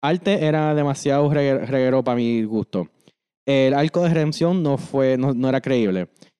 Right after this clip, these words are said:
Demasiado confuso para lo rápido que fue. Da miedo, pero no tanto. ¿Por qué el personaje principal estaba pledge, era psicótico y salió de la nada? Eh, teenager con ansiedad, no sé cuán bien se hizo.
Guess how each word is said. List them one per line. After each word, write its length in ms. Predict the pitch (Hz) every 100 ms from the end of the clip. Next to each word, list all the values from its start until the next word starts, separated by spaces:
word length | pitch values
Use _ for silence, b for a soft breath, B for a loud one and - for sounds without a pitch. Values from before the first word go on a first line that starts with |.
| _
Demasiado 600 | - 135 139 147 135 156
confuso 600 | 165 180 160 190 196 190
para 180 | 156 139
lo 100 | 127
rápido 340 | 127 127 131 131
que 100 | 123
fue. 280 | 113 95 - _ _ _ _
Da 180 | 120 139
miedo, 300 | 156 175 196
pero 160 | 156 131
no 100 | 131
tanto. 440 | 113 95 92 92 B B B -
¿Por 160 | 139
qué 180 | 127 156
el 200 | 170 180
personaje 420 | 160 139 151 151
principal 380 | 160 147 156 156
estaba 420 | 147 - 131 131
pledge, 300 | - 143 165 -
era 180 | 135 123
psicótico 520 | 127 - 160 180 131
y 60 | 131
salió 260 | - 113
de 60 | 117
la 120 | 117
nada? 340 | 110 92 82 82 - _ _ _ _ _ _ _ _ _ -
Eh, 720 | 131 127 123 117 110 107 104
teenager 440 | - 160 180 185 185
con 180 | 151 135
ansiedad, 420 | 131 135 147 170
no 200 | 139 135
sé 120 | 147
cuán 280 | 143 143 135
bien 180 | 139 135
se 140 | -
hizo. 320 | 104 - 87